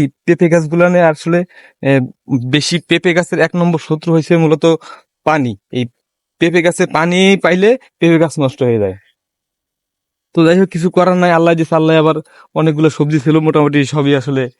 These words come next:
এ, বেনিশের পথে আর কি। কারণ পানি পেলে, এ, যে কোনো একটা জীবন্ত গাছ আসলে এভাবে বাঁচে না আর কি। তো কিছু তরকারি আছে এখান থেকে, তরকারি ছেড়বো ইনশাআল্লাহ,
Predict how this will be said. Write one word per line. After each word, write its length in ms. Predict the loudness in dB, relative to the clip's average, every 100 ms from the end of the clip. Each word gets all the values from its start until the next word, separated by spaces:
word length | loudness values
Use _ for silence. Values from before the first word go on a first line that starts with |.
| _ _ _ -8
এ, 100 | -4 -2 0 0
বেনিশের 420 | 2 2 0 0
পথে 180 | -2 -2
আর 60 | -2
কি। 40 | 0
কারণ 140 | -2 -2
পানি 140 | -2
পেলে, 200 | 0 0 0 -2 _
এ, 80 | -6 -6 -8 -8 -4
যে 60 |
কোনো 200 | 0 0 0 -4 -20 -10
একটা 180 | -4 -2 0 0
জীবন্ত 320 | 0 0 2 0
গাছ 160 | 0 -2
আসলে 220 | -4 0 0 2
এভাবে 200 | 0 0
বাঁচে 200 | -2 -4 -4
না 100 | -4
আর 60 | -6
কি। 80 | -10 -12 _ _ _ _ _ _ -4
তো 60 | 0 0 0 -6
কিছু 160 | -8 -4
তরকারি 340 | -4 -2 0 -2
আছে 140 | -2 -4
এখান 160 | -2
থেকে, 220 | -2 0 0 -4 -12 _ _ _ _ _ -6
তরকারি 260 | -4 -2 -2
ছেড়বো 260 | 0 0 0
ইনশাআল্লাহ, 400 | 2 2 2